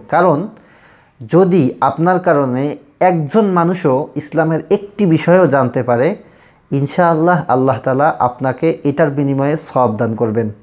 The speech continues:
এজন্য অবশ্যই ভিডিওটি শেয়ার করবেন। আর যদি নিয়মিত আমাদের ভিডিওগুলো পেতে চান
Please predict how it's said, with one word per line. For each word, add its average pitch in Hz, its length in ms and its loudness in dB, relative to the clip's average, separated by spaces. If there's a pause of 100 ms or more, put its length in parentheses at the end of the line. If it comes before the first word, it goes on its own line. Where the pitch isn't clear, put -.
(360)
এজন্য 165 300 2
অবশ্যই 170 340 2
ভিডিওটি 151 380 2
শেয়ার 156 220 2
করবেন। 185 380 2 (520)
আর 147 260 2 (120)
যদি 151 220 -4
নিয়মিত 160 420 -6
আমাদের 135 360 -4
ভিডিওগুলো 135 500 0
পেতে 175 340 2
চান 190 340 0